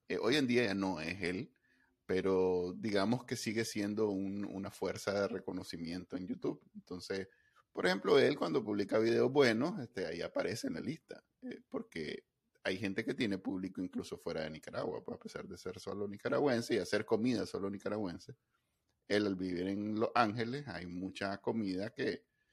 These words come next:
hay muchas recetas y mucha información que se comparte entre as-, eh, exiliados, y como ahora en Nicaragua somos millones los que estamos fuera, literalmente, porque dice, si se fueron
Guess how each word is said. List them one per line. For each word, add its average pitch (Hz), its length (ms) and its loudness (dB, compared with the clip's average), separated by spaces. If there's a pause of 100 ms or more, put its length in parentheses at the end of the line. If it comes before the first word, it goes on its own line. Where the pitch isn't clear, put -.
(260)
hay 104 120 -2
muchas 120 280 0
recetas 120 540 0
y 110 60 -2
mucha 101 260 -6
información 113 600 0
que 101 100 -6
se 101 140 -6
comparte - 440 -4
entre 90 440 -4 (480)
as-, - 340 -8
eh, 87 400 0
exiliados, 113 800 4
y 135 80 -2
como 101 260 4
ahora 104 300 6
en 90 100 0
Nicaragua 80 540 4
somos 95 300 -4
millones 117 760 6
los 82 140 -6
que 117 80 -10
estamos 110 340 -2
fuera, - 480 -4 (120)
literalmente, 98 1000 4
porque 95 220 2
dice, 98 300 0
si - 20 -10
se 95 140 -4
fueron 127 520 2